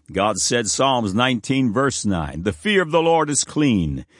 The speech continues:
enduring forever. The judgments of the Lord are true and righteous altogether." God said, Psalms one nineteen, verse one sixty, "Thy word is true from the beginning,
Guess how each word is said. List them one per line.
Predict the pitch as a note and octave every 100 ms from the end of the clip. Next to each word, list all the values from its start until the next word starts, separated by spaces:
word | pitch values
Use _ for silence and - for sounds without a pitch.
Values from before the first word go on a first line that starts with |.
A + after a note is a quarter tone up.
| _
enduring | D3+ D#3 B2+ D#3+ G3 F#3 F#3 E3
forever. | - E3 - - D3+ A#2+ D#2+ - _ -
The | C3+
judgments | E2+ E3 F#3 - F3+ D#3+
of | F#3 D#3+
the | F3
Lord | F#3 F#3
are | F#3 F3
true | - A3+ C#4+ G3 - -
and | A2 A2 A2
righteous | D3+ F3+ - A2+ -
altogether." | - G2 E2+ F#2+ D2+ F2+ C#2+ - - _ _ -
God | A#2+ C3 G2
said, | D3 C#3+
Psalms | G#2 D3 D#3 C#3 A#2 F#2
one | A2+ C3+ C3
nineteen, | C3+ C3 G2+ D3 D#3
verse | A2+ C3+ C#3
one | B2+ C#3+ D3+
sixty, | - A2 - - D2+ C#2+ _ _
"Thy | - C#3+ D#3
word | C#3+ D#3+ F3+ F#3
is | - D3 C3+
true | - - E3+ E3+ E3+
from | - D3 C#3+
the | C#3+
beginning, | C#3 C3 D#3 E3 A2 B1